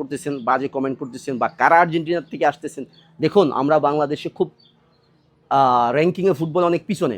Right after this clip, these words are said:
So এইরকম ক্লাবের এক্সপিরিয়েন্স পাওয়া, বাংলাদেশে যাওয়া, এত বড় একটা কমিউনিটি ইকোসিস্টেম ডেভেলপ করা, যারা এই উদ্যোগের পিছনে আছে তাদেরকে আমি স্যালিউট জানাই যে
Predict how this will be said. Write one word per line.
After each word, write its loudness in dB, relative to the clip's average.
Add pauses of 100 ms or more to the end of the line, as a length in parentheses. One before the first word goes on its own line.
(280)
So -4
এইরকম 6 (120)
ক্লাবের 6 (160)
এক্সপিরিয়েন্স 0 (140)
পাওয়া, 6 (160)
বাংলাদেশে -2 (100)
যাওয়া, 8
এত -12
বড় 0
একটা -6
কমিউনিটি 0 (360)
ইকোসিস্টেম 0 (240)
ডেভেলপ 6 (100)
করা, 4 (480)
যারা 4
এই 4
উদ্যোগের 6
পিছনে 0
আছে -4
তাদেরকে 2
আমি 2 (320)
স্যালিউট 2 (100)
জানাই 2 (720)
যে 0